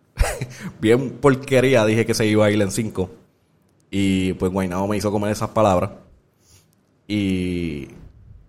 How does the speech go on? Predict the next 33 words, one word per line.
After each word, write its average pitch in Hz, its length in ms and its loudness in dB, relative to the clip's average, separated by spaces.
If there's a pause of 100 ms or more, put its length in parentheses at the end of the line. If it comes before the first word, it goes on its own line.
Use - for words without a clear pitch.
(140)
mano, 90 260 -4
tenemos 104 260 0
una 123 140 2
serie. 127 380 -2 (680)
Este, 95 500 -4
ahora 101 180 2
hay 107 60 0
que 135 160 0
ver 151 200 2
si 113 500 -2
alguien 110 340 -2
puede 123 220 2
ganar 127 440 -2 (1080)
en 104 160 -2
la 95 160 0
casa 110 320 2
del 107 120 2
otro 107 180 2
equipo, 117 320 0
porque 92 200 0
nadie 95 240 -2
ha 120 40 2
ganado. 113 340 -2 (360)
En, 90 400 -6 (340)
eh, 85 140 -12 (440)
este, 87 560 -2
Arecibo 104 380 0
ganó 120 180 2
sus 123 140 -6
dos 139 120 2
juegos 110 340 0 (520)
en 107 160 -8
casa, 98 460 0